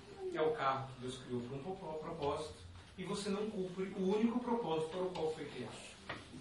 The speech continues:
O pecado tem o poder de tornar inútil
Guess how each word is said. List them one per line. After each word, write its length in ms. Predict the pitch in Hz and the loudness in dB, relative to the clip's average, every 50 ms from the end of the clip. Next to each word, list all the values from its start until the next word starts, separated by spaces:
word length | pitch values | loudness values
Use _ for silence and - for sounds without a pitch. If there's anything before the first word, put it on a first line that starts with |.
| - - - - - | -14 -14 -16 -14 -10
O 40 | - | -4
pecado 800 | - 196 196 196 202 180 156 147 147 147 170 202 233 233 - - - - - - | -2 0 0 2 4 6 8 8 8 8 6 4 4 2 0 -2 -10 -10 -6 -2
tem 140 | 175 180 | 2 2
o 80 | 185 175 | 2 4
poder 440 | 180 220 214 - 151 151 160 160 160 | 4 2 2 4 2 0 0 -2 -4
de 80 | 160 | -4
tornar 680 | - - 175 156 143 143 143 139 139 139 135 - - - - - - - | -8 -6 -4 -4 -2 -2 -2 -2 -2 -2 -4 -6 -10 -14 -18 -16 -6 0
inútil 800 | 233 247 233 185 175 185 185 185 - - - - 202 208 208 | 4 6 6 6 6 4 2 2 0 -4 -8 -6 -6 -4 -6